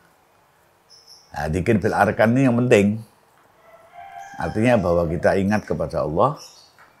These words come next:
dalam perbuatan-perbuatan gerakan tubuh kita ini ingat. Maknanya gimana? Kau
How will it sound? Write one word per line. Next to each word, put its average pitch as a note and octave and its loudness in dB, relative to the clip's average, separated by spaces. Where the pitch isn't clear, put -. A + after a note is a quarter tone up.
dalam F#2+ 2
perbuatan-perbuatan F#2 -2
gerakan F#2+ 4
tubuh F#2+ 0
kita E2+ -4
ini B2+ -4
ingat. C3 -2
Maknanya B2 0
gimana? B2+ 4
Kau C3 8